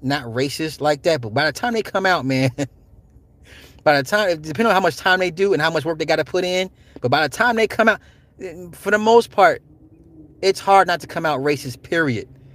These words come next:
That's for anybody. You know, if you already had certain biases or, or certain, you know, if you're like a, if you already had certain preconceived notions and stereotypes of other races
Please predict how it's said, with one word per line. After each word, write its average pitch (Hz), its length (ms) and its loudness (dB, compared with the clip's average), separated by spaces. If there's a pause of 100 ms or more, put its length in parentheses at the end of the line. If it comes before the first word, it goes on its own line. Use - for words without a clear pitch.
(120)
That's 185 180 4
for - 240 -10
anybody. 135 600 -6 (760)
You 120 120 0
know, 127 140 4
if 139 180 -2
you 233 100 6
already 226 160 6
had 208 240 4
certain 196 540 0 (480)
biases 170 800 0
or, 135 280 2
or 127 600 2
certain, 147 540 -4
you 147 120 -2
know, 123 140 0
if 113 100 -6
you're 214 140 4
like 180 160 2
a, 143 100 -2 (800)
if 170 220 -8
you 233 100 2
already 247 180 6
had 208 220 2
certain 208 240 2
preconceived 196 520 -6
notions 180 320 -2
and 143 80 -12
stereotypes 175 580 0 (520)
of 147 280 2
other 170 220 4
races 180 540 2